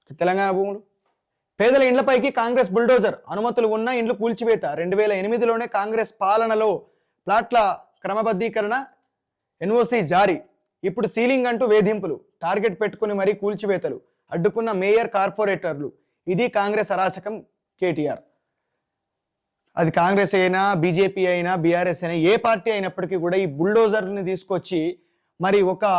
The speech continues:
ఉన్నత వర్గాలకు చెందినటువంటి వ్యక్తుల బిల్డింగ్లు కూల్చినటువంటి దాఖలాలు లేవు. కేవలం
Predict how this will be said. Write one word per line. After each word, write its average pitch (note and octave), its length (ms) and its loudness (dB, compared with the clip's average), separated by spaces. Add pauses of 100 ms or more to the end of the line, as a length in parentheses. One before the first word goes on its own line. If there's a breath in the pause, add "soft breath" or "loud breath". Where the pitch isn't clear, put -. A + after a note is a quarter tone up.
ఉన్నత G#3 280 -2
వర్గాలకు A#3 520 2
చెందినటువంటి G#3+ 460 -4
వ్యక్తుల G3 580 0
బిల్డింగ్లు G3+ 420 -2
కూల్చినటువంటి F#3 640 -4
దాఖలాలు F3+ 480 0
లేవు. E3+ 180 0
కేవలం G3+ 480 0